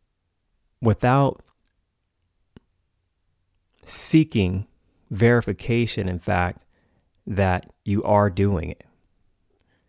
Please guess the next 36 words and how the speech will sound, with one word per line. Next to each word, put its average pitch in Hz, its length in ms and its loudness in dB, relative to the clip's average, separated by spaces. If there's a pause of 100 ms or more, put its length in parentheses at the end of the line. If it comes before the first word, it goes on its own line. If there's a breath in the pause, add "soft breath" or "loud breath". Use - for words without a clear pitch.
(640)
Now, 107 160 2
I've 104 220 0
already 123 300 2
just 117 300 -4 (140)
talked 127 320 0
to 101 100 -4
you 92 60 0
about 90 320 -4
how 101 140 2
you'll 92 200 -2
notice 120 400 2
if 90 120 -6
it's 92 140 -8
happening. - 480 -12 (680)
So 113 220 2
with 98 220 0
that, 117 460 2
you 107 140 -6
don't 123 220 2
have 123 220 -4
to 101 220 -2 (180)
ask 110 420 -4
the - 100 -10
question, 95 680 -6
"Is 98 260 -6
it 92 100 -6
happening? 92 640 -8
Am 95 140 -4
I 92 100 -6
doing 92 320 -4
it 95 120 -10
correctly?" 98 680 -10 (1500)
But 101 300 0
at 104 180 -4
some 196 300 0
point, 90 400 -6